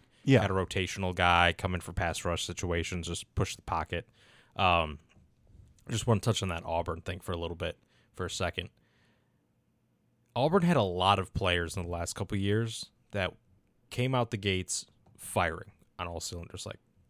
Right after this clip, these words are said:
Speaker 2: Tank Bigsby was another one. Ran
Speaker 1: Mm-hmm.
Speaker 2: through the S E C at running back. Ran through them as a true freshman. And then did nothing afterwards. So I kinda call into question a little bit Auburn's development at this point,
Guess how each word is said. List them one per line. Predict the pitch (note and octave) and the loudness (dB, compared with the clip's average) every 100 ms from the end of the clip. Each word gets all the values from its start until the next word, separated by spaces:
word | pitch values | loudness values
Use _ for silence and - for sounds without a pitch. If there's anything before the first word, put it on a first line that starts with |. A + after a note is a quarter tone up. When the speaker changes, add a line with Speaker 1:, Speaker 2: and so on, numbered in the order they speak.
| _ | _
Speaker 2:
Tank | A#2+ G#2+ - | -2 0 -2
Bigsby | G#2+ G2+ A2+ G#2+ | -4 0 0 0
was | G2+ G2 | -2 -2
another | G#2+ G#2 | 0 2
one. | G#2 G#2 - _ - | 0 -2 -6 _ 4
Ran | A#2+ B2+ | 6 6
Speaker 1:
Mm-hmm. | F#2+ | 4
Speaker 2:
through | B2+ | 2
the | A2+ | 4
S | G2 - | 2 0
E | G#2 | -4
C | - G2 E2+ | -2 -2 0
at | F2 | 0
running | F2+ E2+ | -2 -2
back. | E2 D#2 - | -4 -4 -10
Ran | A2+ A#2 C#3+ D3+ C#3+ | -8 0 4 4 2
through | - - - F3 G#3+ F#3 | -2 -16 -2 2 4 4
them | A2 E2 - _ _ _ _ _ _ | 2 0 -8 _ _ _ _ _ _
as | G#2+ | -4
a | F#2+ | -2
true | - F#2+ | -2 0
freshman. | F#2 D#2+ - - - _ _ _ _ _ _ _ | 0 -2 -4 -14 -16 _ _ _ _ _ _ _
And | A#2+ | 2
then | B2 | 4
did | A#2+ A2 | 4 6
nothing | G2 - F2 | 4 4 -2
afterwards. | D2+ - B1 - - - _ _ _ _ _ | -2 -8 -16 -14 -18 -18 _ _ _ _ _
So | - | 4
I | A#2+ | 4
kinda | B2 F#3 A2+ | 6 6 6
call | - G#2+ G2 | 6 6 6
into | F#2 | 4
question | G#2 F#2 F#2+ | 2 2 2
a | |
little | F2+ F2+ | 2 2
bit | F2+ E2 - - | 2 0 -2 2
Auburn's | E2+ F2 F2+ E2+ D#2+ - - _ | 4 4 2 2 -4 -8 -12 _
development | E2+ F2 F2 F#2+ A#2+ A#2+ - - - | -2 2 2 0 -2 -2 -4 -14 -10
at | A2 | -4
this | A#2 - | -4 -4
point, | - A2+ A2 | 2 2 2